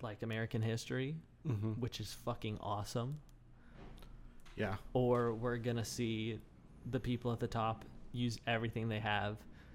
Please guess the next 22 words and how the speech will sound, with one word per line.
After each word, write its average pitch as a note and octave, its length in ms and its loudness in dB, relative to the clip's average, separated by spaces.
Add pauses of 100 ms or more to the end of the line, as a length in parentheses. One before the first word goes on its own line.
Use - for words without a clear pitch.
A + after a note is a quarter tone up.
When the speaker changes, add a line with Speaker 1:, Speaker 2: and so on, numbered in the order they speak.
(140)
Speaker 1:
to A2+ 80 -4
try B2+ 220 0
and A2+ 140 0
keep B2 220 -2
their A#2 100 2
power. B2+ 180 4
The F#3 140 6
other C4+ 140 6
thing C#3+ 220 6
is, B2 120 6
I C3 140 6
just F3 260 0
want, C#3+ 300 4 (580)
I, C#3 240 6
I C#3+ 80 8
want D#3 220 6
everyone B2+ 440 6
who's A#2+ 440 4 (260)
<laughs> - 260 -8
older A#2+ 280 4
than, A#2+ 180 2
like, A2+ 300 -2